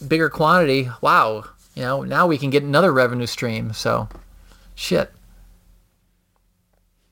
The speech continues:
<laughs> Crazy, man. Frickin'.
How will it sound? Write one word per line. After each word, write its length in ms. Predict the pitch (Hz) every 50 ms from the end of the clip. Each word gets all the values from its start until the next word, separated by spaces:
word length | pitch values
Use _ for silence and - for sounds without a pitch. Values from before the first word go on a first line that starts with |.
| _ _ _ _ _ - 170 151 - -
<laughs> 0 | 180 165 - _ - 180 - _ _ _ _ _ _ _ _ _ _ _ _ _ _ _ _ -
Crazy, 460 | - - - 131 151 160 143 127 120
man. 300 | 120 123 123 123 123 139 185
Frickin'. 880 | 143 190 160 - - - - - - - 131 - - - 113 120 117